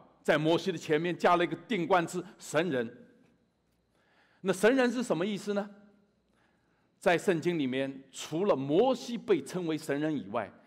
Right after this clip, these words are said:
其实有好几位的先知也被称为神人。撒母耳被称为神人，以利亚也被称为神人，等等，其实好几位。那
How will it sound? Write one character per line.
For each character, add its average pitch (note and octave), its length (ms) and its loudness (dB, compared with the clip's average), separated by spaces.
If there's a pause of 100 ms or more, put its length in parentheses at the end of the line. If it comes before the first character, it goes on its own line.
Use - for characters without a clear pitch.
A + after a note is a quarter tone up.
(160)
其 E3 240 -8
实 D3+ 220 -10
有 C3 200 -2
好 F#3+ 600 -2
几 G#2 260 -12
位 C3 160 -4
的 G#2+ 80 -10
先 B2 260 -6
知 B2+ 240 -10 (1120)
也 B2 160 -6
被 D3 160 -4
称 C3+ 180 -10
为 B2 120 -6
神 A#2+ 200 -6
人。 F2+ 240 -14 (640)
撒 F3+ 220 2
母 F3 100 4
耳 C3 240 4 (260)
被 C3+ 120 -2
称 C#3 180 -8
为 C3 100 0
神 A#2+ 260 -4
人， G2+ 220 -10 (1300)
以 F3 140 -2
利 B3 140 0
亚 E3+ 300 4
也 C#3+ 100 2
被 D#3+ 140 0
称 D#3 160 -6
为 D3+ 100 0
神 C3+ 180 -4
人， A#2+ 280 -4 (200)
等 A3+ 160 4
等， A#2+ 160 -4 (120)
其 D3+ 160 -10
实 C3+ 100 -8
好 C#3 180 0
几 C#3 160 -6
位。 G#2 140 -8 (1400)
那 G3 180 2